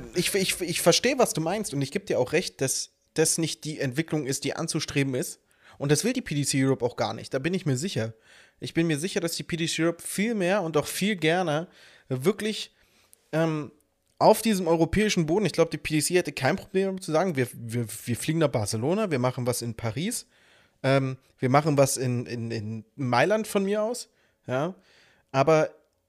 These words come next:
ich glaube, das Problem ist, der Markt gibt es nicht her, ja. Der, der Riesenvorteil ist, äh, bei den deutschen Turnieren, sie sind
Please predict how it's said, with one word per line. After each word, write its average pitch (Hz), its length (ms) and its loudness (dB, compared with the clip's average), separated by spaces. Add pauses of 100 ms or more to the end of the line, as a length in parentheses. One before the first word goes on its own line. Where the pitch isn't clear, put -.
(240)
ich - 140 -4
glaube, 220 220 6
das 175 140 2
Problem 143 300 -4
ist, 180 120 -4
der 127 80 0
Markt 135 360 -2
gibt - 180 -8
es - 160 -8
nicht 131 300 -6
her, 123 300 -4 (420)
ja. 117 280 -6 (560)
Der, 127 260 4
der 123 240 -2
Riesenvorteil 208 760 0
ist, 233 400 -8 (100)
äh, 143 240 -2
bei 143 220 2
den 160 140 4
deutschen 180 320 2
Turnieren, 170 460 2
sie 135 100 -8
sind 139 280 -4